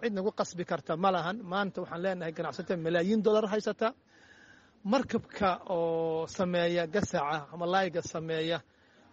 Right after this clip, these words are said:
waxaan u malaynayaa inuu saddex boqol oo kun ama afar boqol oo kun lege.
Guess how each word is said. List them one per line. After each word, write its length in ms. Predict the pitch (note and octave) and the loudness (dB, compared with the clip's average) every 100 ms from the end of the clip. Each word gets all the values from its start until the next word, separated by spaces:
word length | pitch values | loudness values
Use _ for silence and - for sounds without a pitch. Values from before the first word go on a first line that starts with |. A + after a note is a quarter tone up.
| - | 0
waxaan 320 | G#3+ - G3 | 0 2 0
u 60 | A3 | 2
malaynayaa 640 | G#3 F#3+ F#3+ F3+ E3+ E3 E3 | 4 4 2 0 0 -2 -4
inuu 360 | A3 F#3+ E3+ D#3+ - _ - | -4 -4 -4 -6 -12 _ -4
saddex 280 | A3+ G3+ F#3+ | 0 2 2
boqol 300 | F3+ F3 F#3+ | 0 2 2
oo 80 | E3+ | 2
kun 140 | F3 | -2
ama 100 | F3 | -4
afar 180 | G3+ F#3 | -2 -2
boqol 280 | D#3+ E3 F3 | -2 2 4
oo 80 | D#3+ | 4
kun 260 | - E3+ | 0 -6
lege. 240 | D3+ D#3 | -4 -2